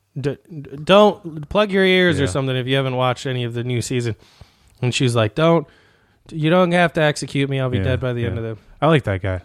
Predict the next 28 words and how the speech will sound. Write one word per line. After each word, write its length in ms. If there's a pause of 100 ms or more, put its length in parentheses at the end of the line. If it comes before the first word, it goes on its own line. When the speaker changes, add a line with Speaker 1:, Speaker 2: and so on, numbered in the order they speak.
(140)
Speaker 1:
Yeah, 120
he's 200
really 180
cool. 180
He's 120
got 160
a, 40
Speaker 2:
Something. 220
Speaker 1:
he's 140
a 80
fucking 380
cool 260
looking 280
dude 240
too. 200
Speaker 2:
Yeah. 260 (460)
Speaker 1:
And, 220
uh, 300 (160)
Speaker 2:
I 100
think 200
he's 120
really, 200
he's 200
funny 240
in 80
the 80
show. 320 (100)
Speaker 1:
Yeah, 300